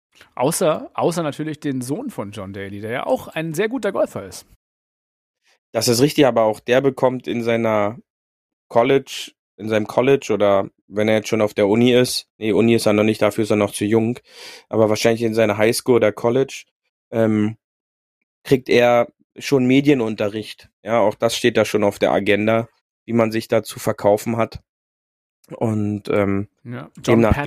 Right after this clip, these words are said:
Speaker 1: Patrick
Speaker 2: ich nicht.
Speaker 1: Daly, neunzehn Jahre alt, kann ich ja
Speaker 2: Mhm.
Speaker 1: dazu, äh, dazu sagen. Ja, neunzehn Jahre alt. Und ich meine, wie gesagt, wir hatten es ja schon bei dem einen oder erwähnt, dass er mit dem, auch mit dem Sohn von Tiger zusammengespielt hat. Also du, mal gucken, was da die nächste Generation bringt.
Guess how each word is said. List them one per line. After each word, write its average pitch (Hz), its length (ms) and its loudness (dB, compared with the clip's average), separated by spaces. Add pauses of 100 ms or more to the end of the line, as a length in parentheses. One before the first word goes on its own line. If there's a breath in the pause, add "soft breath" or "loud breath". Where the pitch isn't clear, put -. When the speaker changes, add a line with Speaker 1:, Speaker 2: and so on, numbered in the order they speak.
Speaker 1:
Patrick 135 120 0
Speaker 2:
ich - 40 -20
nicht. 117 140 -2
Speaker 1:
Daly, 127 260 -6
neunzehn 143 680 -4
Jahre 143 340 -8
alt, 113 200 -12
kann 117 180 -12
ich 110 80 -12
ja 117 100 -10
Speaker 2:
Mhm. 110 180 -4
Speaker 1:
dazu, 123 400 -8
äh, 123 80 -12
dazu 110 300 -10
sagen. 120 400 -10
Ja, 139 180 -8
neunzehn 156 340 -6
Jahre 156 260 -6
alt. 113 280 -10
Und 120 160 -10
ich 120 160 -14
meine, 143 200 -2
wie 151 60 -6
gesagt, 160 300 -4
wir 113 100 -8
hatten 123 200 -8
es 131 100 -8
ja 127 120 -4
schon 135 180 -6
bei 123 100 -4
dem 113 100 -6
einen 117 160 -8
oder 123 140 -4
erwähnt, 113 320 -8
dass 123 140 -10
er 120 100 -6
mit 110 160 -10
dem, 107 140 -10
auch 107 120 -12
mit 131 120 -10
dem 113 80 -10
Sohn 127 260 -8
von 120 180 -8
Tiger 143 360 -6
zusammengespielt 110 640 -12
hat. 131 160 -8
Also 127 160 -2
du, 151 220 0
mal 110 160 -10
gucken, 160 340 -8
was - 160 -6
da 208 80 -6
die 160 120 -6
nächste 202 320 -6
Generation 107 640 -8
bringt. 104 340 -14